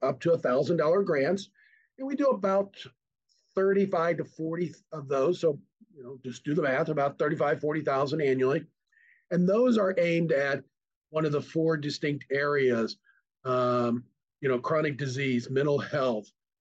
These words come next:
uh, exercise and nutrition and lifestyle. So once again, some great projects out there. Um, the, um, uh, you know, building a playground or working with the schools on a nutritional program,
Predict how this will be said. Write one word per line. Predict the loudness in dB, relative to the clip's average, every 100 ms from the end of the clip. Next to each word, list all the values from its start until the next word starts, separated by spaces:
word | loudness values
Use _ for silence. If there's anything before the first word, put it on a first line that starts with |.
| _
uh, | -2 0 0 0
exercise | -4 -4 -6 -2 0 0 0
and | 0 0
nutrition | -4 -4 -2 -2 0 0 0
and | 0
lifestyle. | 0 0 -2 -4 -4 -4
So | -2 -2 -6 _ -20 -20 -20 _ _ _ _
once | -2 0
again, | 0 -2 -4
some | -6 -6 -6
great | -10 -6 0 0 0
projects | -2 0 0 -2 -2
out | -4 -4 -4
there. | -4 -4 -10 _ _ _ _ _ _ _ _ _
Um, | -4 -2 -2 -2 -8 _ _ _ _ -4
the, | 0 2 0
um, | 0 0 -2 -8 _ _ _ -16
uh, | -8
you | -2
know, | -2
building | 2 2 2 0
a | -4
playground | -2 -2 0 0 -2 -2 -2 -4 -6 -6
or | -4 -2 0 -2 -4 -10 _ _ _
working | -6 -2 0 0
with | -2
the | -6
schools | -10 -4 0 2 2
on | 2
a | 0
nutritional | 0 -2 -2 -2 0 -2 -2
program, | -2 -2 -2 -6 -10